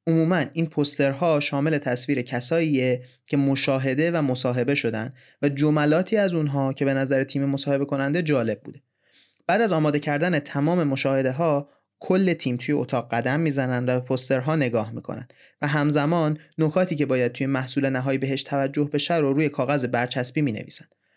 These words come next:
بعد از این کار، همهٔ تیم نکاتشون رو با هم به اشتراک می‌ذارن و سعی می‌کنن به هر شکلی که قابل درک باشه، این برگه ها رو دسته‌بندی کنن. با نگاه کردن به این دسته‌بندی ها،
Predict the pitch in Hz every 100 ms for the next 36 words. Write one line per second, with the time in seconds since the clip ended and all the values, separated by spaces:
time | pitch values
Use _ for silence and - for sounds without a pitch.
0 | _ _ _ _ _ 151 151 156 156 156
1 | 147 185 170 156 - 160 175 185 185 185
2 | 165 151 170 170 170 165 151 139 151 139
3 | 120 - 127 143 127 123 113 120 117 123
4 | 147 143 123 123 117 117 123 127 147 147
5 | - 160 139 120 120 123 123 123 120 123
6 | 127 - 131 156 143 - _ _ 170 170
7 | 147 139 139 143 165 156 127 - 117 110
8 | 110 - 110 - _ _ _ _ - 180
9 | 190 185 170 180 165 165 160 151 147 147
10 | 143 139 139 131 135 127 131